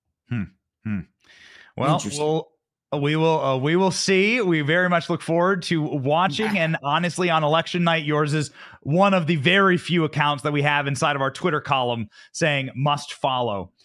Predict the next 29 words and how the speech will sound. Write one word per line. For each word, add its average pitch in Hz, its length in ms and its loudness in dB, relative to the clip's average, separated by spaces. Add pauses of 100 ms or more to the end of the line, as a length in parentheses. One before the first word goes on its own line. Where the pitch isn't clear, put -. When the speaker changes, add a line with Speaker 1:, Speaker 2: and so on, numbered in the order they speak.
(120)
Speaker 1:
So 127 240 -2
thank 165 360 -2
you 165 120 0
so 170 180 -2
much, 156 240 0
Rich. 156 260 -2
Where 165 140 0
can 160 120 0
people 156 180 0
find 156 200 0
your 147 140 -2
work? 220 480 0 (800)
Speaker 2:
Yep. - 460 -2
People's 247 400 6
pundit 226 480 4
dot 156 260 2
locals 214 480 2
dot 143 280 2
com. 185 400 4
And 139 180 2
Benny, 185 280 2
on 170 200 4
election 175 360 0
night, 175 220 0
we 123 120 -2
will 113 140 0
have 104 200 -2
live 117 360 0
results. 160 640 0